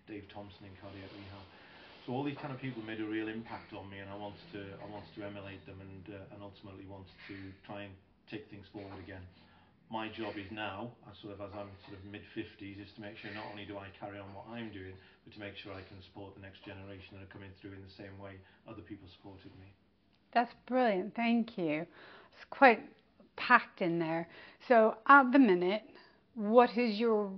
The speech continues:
Speaker 2: role? 'Cause we've already talked about how you basically work everywhere, home, the university, N H S. So what is your formal role at the minute?
Speaker 1: Okay, so my,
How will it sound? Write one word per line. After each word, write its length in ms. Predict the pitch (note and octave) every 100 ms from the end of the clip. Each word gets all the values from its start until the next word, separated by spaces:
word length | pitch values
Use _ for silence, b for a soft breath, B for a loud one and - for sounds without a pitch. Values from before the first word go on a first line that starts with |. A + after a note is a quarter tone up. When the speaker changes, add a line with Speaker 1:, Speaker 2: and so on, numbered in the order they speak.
| -
Speaker 2:
role? 420 | F#3+ F3 E3+ E3+ -
'Cause 140 | A3 G#3+
we've 140 | A3
already 240 | B3 A#3+
talked 340 | A3+ - G#3+ -
about 180 | G#3 -
how 300 | - G3+ G3
you 440 | F#3+ F#3+ F3+ F#3 G#3+
basically 400 | F#3+ - G#3 F#3+
work 260 | F#3+ G3
everywhere, 440 | F#3 F3+ F3+ F3+ F#3+
home, 500 | - G#3 F#3 F#3 F3+
the 100 | F#3
university, 640 | G3+ F#3 F#3+ F3 - G3
N 160 | G3 F3+
H 160 | F3+
S. 140 | E3+ - B B B -
So 100 | C4
what 140 | C4+
is 120 | C#4+ B3
your 100 | C4
formal 540 | - A3+ G#3+ G3 F#3+
role 400 | F#3+ F3+ E3 E3+
at 160 | F#3+ -
the 60 |
minute? 320 | F3 F3 E3 - - -
Speaker 1:
Okay, 160 | B2+ A2+ -
so 80 |
my, 400 | B2+ A#2+ B2 A#2